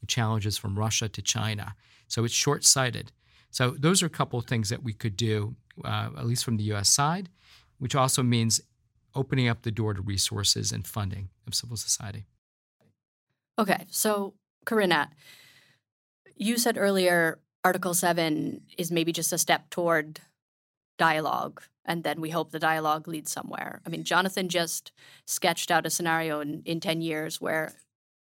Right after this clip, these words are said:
Speaker 2: nato's, uh, not full of, but it's got a number of basically authoritarian powers in it. That means also the E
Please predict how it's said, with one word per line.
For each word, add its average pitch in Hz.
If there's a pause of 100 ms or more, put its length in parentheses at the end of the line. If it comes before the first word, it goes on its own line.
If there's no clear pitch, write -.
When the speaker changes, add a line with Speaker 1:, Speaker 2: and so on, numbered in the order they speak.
(340)
Speaker 2:
nato's, 170 (200)
uh, 147 (320)
not 170
full 233
of, 202
but 143 (400)
it's -
got 175
a 170
number 175
of 156
basically 170
authoritarian 156
powers -
in -
it. -
That 196
means 175
also 170
the 156
E 160